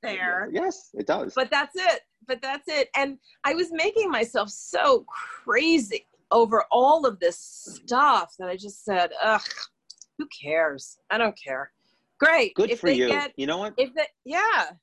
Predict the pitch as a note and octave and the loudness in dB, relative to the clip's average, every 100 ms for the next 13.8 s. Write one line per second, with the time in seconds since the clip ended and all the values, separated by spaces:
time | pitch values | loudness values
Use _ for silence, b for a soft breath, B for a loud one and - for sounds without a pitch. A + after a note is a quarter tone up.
0 | _ - B3+ D4 - G4+ D4+ C#4 C4+ C4+ | _ -14 -12 -10 -10 -10 -10 -8 -6 -8
1 | - A3+ A3+ G3+ F#3 F#3+ _ _ - A3 | -10 -10 -8 -8 -14 -20 _ _ -8 -2
2 | C4+ - D#4+ D4+ D4 C#4 - G3+ A3 C4 | -2 -2 -8 -8 -10 -12 -10 -6 -4 -2
3 | D4 C4+ C#4+ C#4+ D4 - _ _ _ - | -4 -2 -2 -2 -4 -10 _ _ _ -4
4 | C#4 - - B3 B3 B3 C4+ B3 A#3+ G3+ | -4 -4 -4 -2 0 -4 -6 -6 -4 -4
5 | F3+ A3+ B3 G#3+ G3 G3 G3 G3 - F#3 | -6 -8 -10 -4 -2 0 -2 -4 -10 -8
6 | F3+ - C4 - A3+ F3+ D3 B2+ _ _ | -6 -2 -4 -4 -8 -6 -6 -10 _ _
7 | - G#3 D#3+ C3 C3 - _ _ _ _ | -6 -6 -6 -12 -14 -16 _ _ _ _
8 | _ _ - C#3 G3 D#4 - C#4+ C3 - | _ _ -8 0 2 2 2 0 0 -2
9 | F3+ F3 F#3+ F3 D#3 - _ b C#3 A2 | -4 -4 -2 -2 -2 -8 _ b -8 -8
10 | C#3+ C3 B2 C3 - - E3 C#3+ C#3+ B2+ | -8 -10 -10 -12 -12 -8 -4 0 0 -2
11 | C3 G2+ F#2 E2+ - B2 - - A#3+ D4 | -4 -6 -8 -10 -8 -8 -2 0 0 0
12 | F4+ F4+ D#4 C#4 - C4+ A#3+ A#3 A3+ A3+ | -4 -8 -10 -10 -10 -8 -8 -8 -8 -8
13 | A3+ G#3+ G3+ G3 G3+ G3+ G#3 | -6 -6 -6 -2 -2 -2 -4